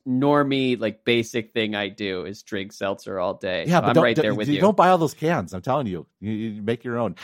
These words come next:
Speaker 2: Actually, we, we, we, we had, um, uh, it, it, if you ever get a carbonated water faucet where it's actually, like, you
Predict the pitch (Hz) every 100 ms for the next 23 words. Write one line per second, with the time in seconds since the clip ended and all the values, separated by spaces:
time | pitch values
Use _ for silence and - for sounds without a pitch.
0 | - 170 190 202 151 127 165 147 147 139
1 | 139 147 135 143 139 123 113 98 78 80
2 | - 110 101 98 101 123 123 135 139 -
3 | _ - 151 147 214 196 180 139 143 139
4 | 123 117 104 - _ - 127 127 127 117
5 | 101 95 101 92 76 - 92 107 135 143
6 | _ - 104 101 101 101 113 107 - 107
7 | 98 101